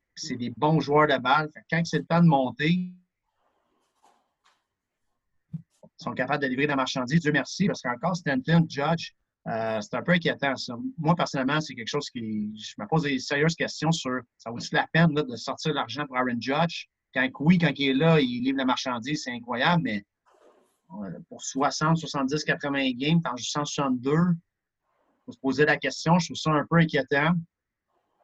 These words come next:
Là, on dirait que la liste des blessés s'allonge de, de, de game en game. Puis à un moment donné, je pense que c'était un gars par match qui, qui partait, là.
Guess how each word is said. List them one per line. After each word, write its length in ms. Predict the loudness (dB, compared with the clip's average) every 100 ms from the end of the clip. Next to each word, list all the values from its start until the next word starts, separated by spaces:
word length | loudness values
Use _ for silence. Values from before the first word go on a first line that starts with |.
| _ _
Là, 220 | -2 0 2
on 40 |
dirait 180 | 0 0
que 80 | 2
la 60 |
liste 360 | 4 4 2 0
des 100 | 0
blessés 380 | 2 0 0 0
s'allonge 560 | 2 0 2 0 -2
de, 140 | -4 -4
de, 320 | -4 -4 -4
de 100 | -6
game 260 | -4 -2 -2
en 140 | -2
game. 320 | -4 -2 -2 -4
Puis 60 |
à 40 | -4
un 20 |
moment 120 | -4
donné, 100 | -2
je 80 | -2
pense 200 | -2 -2
que 60 | -4
c'était 20 |
un 240 | -2 -2
gars 160 | 0 0
par 160 | 0 -2
match 340 | -2 -2 -2 -6
qui, 240 | -6 -8
qui 100 | -6 -6
partait, 380 | -8 -6 -6
là. 120 | -6